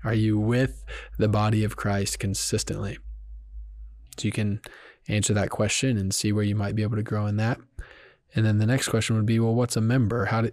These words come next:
what do you mean a member of a local body?" When we look at First Corinthians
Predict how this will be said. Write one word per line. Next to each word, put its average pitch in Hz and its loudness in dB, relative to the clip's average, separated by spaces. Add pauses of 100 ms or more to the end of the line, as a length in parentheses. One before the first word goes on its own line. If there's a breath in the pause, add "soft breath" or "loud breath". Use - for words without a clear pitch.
what 117 2
do 120 4
you 117 4
mean 113 4
a 107 2
member 104 2
of 110 0
a 107 0
local 104 -2
body?" 98 -2 (2250 loud breath)
When 117 4
we 113 4
look 131 6
at 123 2
First 117 0
Corinthians 107 0